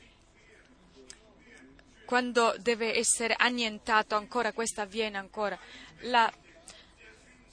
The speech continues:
mm, la vittoria sopra, sopra la, le tenebre è avvenuta e dopo viene l'annientamento di ogni cosa.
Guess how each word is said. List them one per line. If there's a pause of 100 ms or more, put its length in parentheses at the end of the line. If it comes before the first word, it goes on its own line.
(140)
mm, (140)
la
vittoria
sopra, (1120)
sopra
la, (1000)
le
tenebre
è
avvenuta
e
dopo
viene
l'annientamento
di
ogni
cosa.